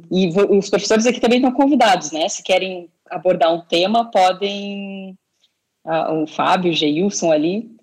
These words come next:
podem também contribuir com a gente pra gravar algum tema específico. Ahn, pessoal, nós vamos no-, nos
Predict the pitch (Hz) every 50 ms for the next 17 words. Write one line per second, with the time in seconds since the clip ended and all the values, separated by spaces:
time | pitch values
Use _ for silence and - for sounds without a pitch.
0 | _ - 180 170 175 180 196 196 190 196 170 175 180 - 208 196 226 202 185 185
1 | 180 - 208 180 175 175 - - 190 185 196 196 196 180 175 156 151 165 196 -
2 | - - - _ _ _ _ - 170 170 165 170 175 170 170 160 160 156 - -
3 | 196 180 - 147 131 135 - - _ _ _ _ _ _ _ _ _ _ _ _
4 | _ _ _ _ - 180 170 165 160 160 156 151 151 147 147 151 - - - -
5 | - - _ _ _ _ _ _ - 202 190 - 226 196 175 175 185 185 185 202
6 | 220 233 240 233 233 233 220 202 196 196 190 196 185 170 165 170